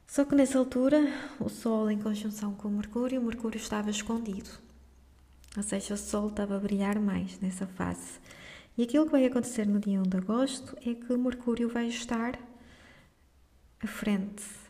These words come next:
E, portanto, nesta conjunção superior, o Mercúrio é iluminado, ou seja, a nossa mente e o nosso ego vão estar juntos para tomar decisões maduras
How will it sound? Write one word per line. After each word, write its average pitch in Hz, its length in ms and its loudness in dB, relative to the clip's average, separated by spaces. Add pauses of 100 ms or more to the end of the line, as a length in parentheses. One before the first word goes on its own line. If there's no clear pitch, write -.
(340)
E, 208 80 -6
portanto, 214 460 -2
nesta 277 300 0
conjunção 285 480 -4
superior, 233 480 -6
o 226 40 -2
Mercúrio 220 440 -2
é 214 40 -2
iluminado, 208 540 -4
ou 190 60 -4
seja, 208 300 -6
a - 20 -2
nossa 277 280 -4
mente 226 540 -4
e 226 80 0
o - 20 0
nosso 226 320 -4
ego 208 260 0
vão 220 200 -2
estar 214 480 -4 (160)
juntos - 480 -2
para 208 240 -2
tomar 208 380 0
decisões 208 500 -4
maduras 226 600 -2